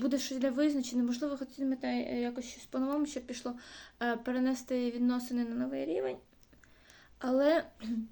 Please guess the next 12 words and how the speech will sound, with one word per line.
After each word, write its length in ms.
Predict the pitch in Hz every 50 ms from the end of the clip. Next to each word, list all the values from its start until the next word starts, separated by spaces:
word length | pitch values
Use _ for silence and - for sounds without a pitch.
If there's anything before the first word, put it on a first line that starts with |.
| -
<clears throat> 540 | - - - - - _ _ - - - -
ви 200 | - 254 277 285
хотітимете 500 | 269 - 285 285 269 277 269 262 254 254
якось 180 | 254 247 254 233
будувати 420 | 226 262 240 262 285 262 247 254
плани 320 | 240 - 269 285 330 359 349
на 120 | 339 311
майбутнє, 520 | 302 294 277 254 269 277 254 - 262 247 240 247 - - - - - - - -
але 880 | - - 247 262 262 269 277 285 294 302 311 320 330 330 320 320 311 302 302
це 300 | - - - - 302 302
буде 200 | 269 294 254 285
тяжко. 920 | 262 - - - 254 226 220 226 233 - - - - 320 320 339 349 370 403